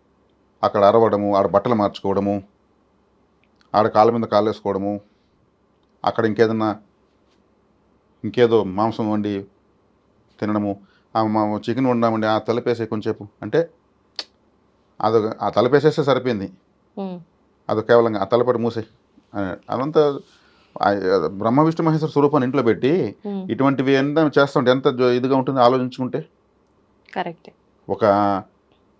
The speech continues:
Speaker 1: ఎమ్మెల్యే వస్తున్నాడంటే ఒక చిన్న గ్రామానికి, గ్రామంలో సున్నం పోస్తారు రోడ్డు వైపు.
Speaker 2: ఉమ్.
Speaker 1: అంతా క్లీన్ చేస్తారు చెట్లు మొత్తం. అందరూ అటెన్షన్లో ఉంటారు, ఆ అధికారులు అటెన్షన్లోకి వస్తారు. "ఎమ్మెల్యే
Speaker 2: ఉమ్.
Speaker 1: వస్తున్నాడు" ఇట్లా అనుకుంటారు. మరి బ్రహ్మ విష్ణు మహేశ్వరులు ఇంట్లో ఉంటే ఇంకెట్టుండాలి?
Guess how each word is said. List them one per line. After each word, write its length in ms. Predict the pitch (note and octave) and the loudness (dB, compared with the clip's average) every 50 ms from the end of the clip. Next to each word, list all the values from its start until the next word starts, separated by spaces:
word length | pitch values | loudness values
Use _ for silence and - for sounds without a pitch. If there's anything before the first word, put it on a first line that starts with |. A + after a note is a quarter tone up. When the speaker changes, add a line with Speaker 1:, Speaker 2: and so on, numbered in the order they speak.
| _ - | _ -2
Speaker 1:
ఎమ్మెల్యే 300 | G#2 G#2+ C3 D3 D#3+ D#3 | 0 2 4 6 6 6
వస్తున్నాడంటే 720 | C#3+ C3+ - D3 C#3 C3 B2+ A#2+ C3+ E3 D3+ B2+ B2+ B2+ | 4 4 2 0 0 0 0 2 4 6 6 8 8 6
ఒక 140 | B2+ B2 A#2 | 6 4 0
చిన్న 240 | A#2+ - C3+ C3+ C#3 | 0 -2 -2 0 2
గ్రామానికి, 720 | A#2 A#2+ B2 B2+ B2+ A#2+ A#2+ A#2+ A#2+ A2 G#2+ A2 A2+ A#2 | 4 4 4 4 4 2 0 0 0 0 2 2 2 2
గ్రామంలో 760 | A#2 A2+ G#2 A2+ A#2 B2+ C3+ C3+ C3 B2 A#2 A2+ A2+ A#2 A#2 - _ _ _ _ _ _ _ _ _ | 0 2 2 4 4 4 2 2 4 4 6 6 4 4 0 -2 _ _ _ _ _ _ _ _ _
సున్నం 280 | - D3 C#3+ D3 C#3 | -4 0 2 2 4
పోస్తారు 280 | B2+ A2+ A2 - G#2+ G#2+ | 4 4 4 4 4 4
రోడ్డు 160 | A2+ A2 A2 | 4 4 4
వైపు. 440 | G#2+ F#2+ F2 - - _ _ - G#3+ | 2 2 2 0 -6 _ _ -6 -4
Speaker 2:
ఉమ్. 240 | G#3 G3 F3 E3 E3 - _ _ _ _ _ _ _ _ _ - | -4 -4 -4 -6 -10 -14 _ _ _ _ _ _ _ _ _ -10
Speaker 1:
అంతా 160 | G#2+ G#2 A#2+ | -4 -2 -2
క్లీన్ 280 | A#2 - B2 C3 C3 A#2+ | 0 0 0 2 2 2
చేస్తారు 300 | A2+ G#2 - - F2+ D#2+ - G#2+ | 2 2 0 -2 -6 -4 -4 -6
చెట్లు 180 | G#2 - A#2 | -4 -4 -2
మొత్తం. 300 | A2 G#2 G2+ - - D#2+ - _ _ _ _ _ _ _ _ _ _ _ - F#2 | -2 -2 -4 -4 -8 -14 -14 _ _ _ _ _ _ _ _ _ _ _ -6 -4
అందరూ 200 | G#2+ A#2 A#2+ A2+ | 0 2 2 2
అటెన్షన్లో 320 | G#2+ A#2+ B2 A#2 B2 A2 | 2 2 -2 -2 -4 -4
ఉంటారు, 420 | G#2 G#2+ F2+ D2+ - - - G2 | -4 -4 -6 -6 -6 0 4 4
ఆ 40 | G2+ | 6
అధికారులు 360 | F#2+ G#2 G#2+ A#2 A2+ A2+ A2 A2 | 6 4 4 2 2 2 2 0
అటెన్షన్లోకి 540 | G#2 - - - - A#2 A#2 A2+ G#2+ F#2+ F#2 | 0 0 -2 -6 -6 -6 -4 -4 -4 -6 -6
వస్తారు. 260 | - - - D#2 - _ _ - | -8 -8 -10 -14 -14 _ _ -8
"ఎమ్మెల్యే 240 | F#2 F#2+ G#2 G#2 | -6 -4 -2 0
Speaker 2:
ఉమ్. 80 | G2+ F#2 | 0 -2
Speaker 1:
వస్తున్నాడు" 400 | F2+ - - F2+ F2 E2 F2+ F2+ - _ - - - - - _ _ - | -2 -4 -8 -10 -8 -8 -8 -10 -12 _ -20 -20 -20 -20 -20 _ _ -12
ఇట్లా 120 | E2+ F#2 | -10 -10
అనుకుంటారు. 320 | F2+ F2 F#2 D#2+ D#2+ D#2 - _ _ _ _ _ _ _ _ _ _ - | -10 -10 -12 -14 -14 -16 -20 _ _ _ _ _ _ _ _ _ _ -12
మరి 80 | F#2 E2 | -10 -8
బ్రహ్మ 280 | D#2+ F#2 F#2+ G#2 A2+ | -6 -4 -4 -2 -2
విష్ణు 260 | A#2+ A#2 A2+ - A#2+ | -2 -4 -4 -6 -6
మహేశ్వరులు 400 | A#2 A2+ A#2 A2+ - - A2+ A2+ | -6 -6 -6 -6 -8 -8 -6 -6
ఇంట్లో 240 | A2 G2+ F#2 G#2+ G#2+ | -6 -6 -6 -6 -6
ఉంటే 160 | G2+ F#2 G2+ | -6 -6 -8
ఇంకెట్టుండాలి? 480 | F#2+ F2+ F2 - - G2 F#2+ F#2 F#2+ | -8 -10 -10 -10 -10 -10 -8 -8 -10